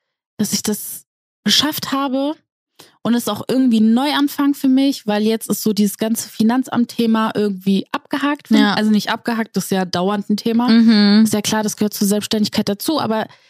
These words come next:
Speaker 1: ich habe das Gefühl, okay, ich habe das, was ich versäumt habe, ähm, jetzt irgendwie gut gema-, nicht gut gemacht, aber
Speaker 2: Du hast es hinter dir.
Speaker 1: Ja, genau.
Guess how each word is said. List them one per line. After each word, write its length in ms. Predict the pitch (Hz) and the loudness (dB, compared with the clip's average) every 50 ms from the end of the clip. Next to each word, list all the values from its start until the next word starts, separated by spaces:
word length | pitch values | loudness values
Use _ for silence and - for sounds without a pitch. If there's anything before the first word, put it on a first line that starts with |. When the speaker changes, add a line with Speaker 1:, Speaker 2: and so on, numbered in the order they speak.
| _ _ | _ _
Speaker 1:
ich 60 | - 247 | -6 -4
habe 60 | 220 | -2
das 140 | 226 214 - | -2 -4 -2
Gefühl, 340 | - 202 - - 262 262 - | -4 -4 -2 0 0 0 0
okay, 240 | - - - 262 247 | -2 -2 -2 0 0
ich 140 | 233 - 247 | 0 0 0
habe 100 | 233 - _ _ | -2 -4 _ _
das, 200 | 214 226 - - | -8 -6 -4 -2
was 120 | 220 208 | -2 -2
ich 140 | 220 208 - | 0 -2 0
versäumt 500 | - 226 202 202 214 208 214 214 - - | 0 0 0 0 0 -2 -2 -2 -2 -2
habe, 460 | 214 208 202 190 202 202 196 196 196 - _ _ _ _ _ _ _ _ _ | 0 0 0 0 0 0 0 -2 -4 -6 _ _ _ _ _ _ _ _ _
ähm, 560 | - 196 196 196 196 196 196 196 190 190 196 - - _ _ _ _ _ _ _ _ _ _ _ _ _ _ _ _ _ _ _ _ _ _ _ _ - | -2 -2 0 0 2 2 4 4 4 2 0 -2 -6 _ _ _ _ _ _ _ _ _ _ _ _ _ _ _ _ _ _ _ _ _ _ _ _ -4
jetzt 200 | 202 190 - - | -4 -4 -2 -4
irgendwie 520 | - 196 190 190 180 185 190 190 190 190 196 - _ _ _ | 0 0 0 0 2 2 2 4 2 2 0 -4 _ _ _
gut 220 | 214 - - - - | -2 -2 -2 -4 -6
gema-, 240 | 220 202 208 208 - | -4 -2 -2 -2 0
nicht 200 | - 220 226 - | 0 0 0 0
gut 180 | - 285 302 - | -2 -4 -4 -4
gemacht, 360 | - 359 370 392 403 - - | -4 -4 -2 -2 -4 -4 -4
aber 120 | 247 240 269 | -2 0 2
Speaker 2:
Du 60 | 247 | 2
hast 80 | 240 247 | 2 2
es 60 | 233 | 2
hinter 260 | 247 247 240 247 233 190 | 0 2 2 2 0 0
dir. 280 | 170 180 175 170 180 190 | 0 0 0 0 0 2
Speaker 1:
Ja, 200 | 214 220 208 202 | 2 2 0 0
genau. 420 | 202 190 196 180 175 170 170 - | -2 -4 -4 -2 -2 -4 -4 -6